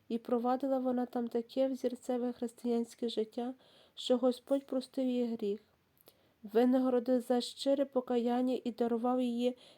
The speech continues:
ще ж за життя ласку творити чуда. Через десять літ після її навернення, у віці понад вісімдесят років,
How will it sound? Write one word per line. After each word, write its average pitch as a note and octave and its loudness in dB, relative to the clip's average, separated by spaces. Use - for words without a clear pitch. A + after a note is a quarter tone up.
ще - 0
ж B3+ -6
за A#3+ -2
життя A#3 -2
ласку A#3+ -2
творити A3+ -4
чуда. A3+ -6
Через A#3+ 4
десять B3 2
літ A#3+ -4
після A#3+ -6
її A#3 -2
навернення, A#3 -2
у A3+ 2
віці B3 -2
понад A#3+ 0
вісімдесят A3+ -6
років, A#3+ -6